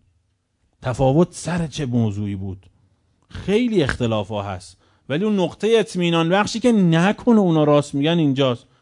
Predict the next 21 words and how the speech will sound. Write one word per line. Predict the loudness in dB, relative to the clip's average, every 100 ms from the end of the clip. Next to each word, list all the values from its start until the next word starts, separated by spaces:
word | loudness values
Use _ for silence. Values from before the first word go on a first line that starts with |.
| _ _
اون | -2 0 -2
کسی | -2 -4 -4 -6 -4
که | -6
پیغمبر | -6 -6 -6 -4 -4 -2 0 2 2 -2 -10 _ _ _ _ _ _ _
خ-، | -18 -6 -2 -2
خاتم | -4 0 2 2 2 0 2
انبیا | 2 4 4 4 6 4 2 -2 -16 _ -14
خم | -10 0 2 4
می‌شد، | 2 2 -2 -6
هر | -4 0 0
بار | 2 0
دستشو | 0 -4 -4 -4
می‌بوسیده، | -4 -6 -10 -14 -12 -8 -8 -10 -14 _ _ _ _
او | -4 -2
بیعت | -2 0 0 0 -4 -8 -2
نکرد. | 0 0 0 -2 0
«لم | 0 2 4 4
یکن | 2 0 0 0
یبایع | 0 0 -2 -2 -6 -10
تلک | -12 -12 -12 -14
الاشهر.» | -16 -18 -20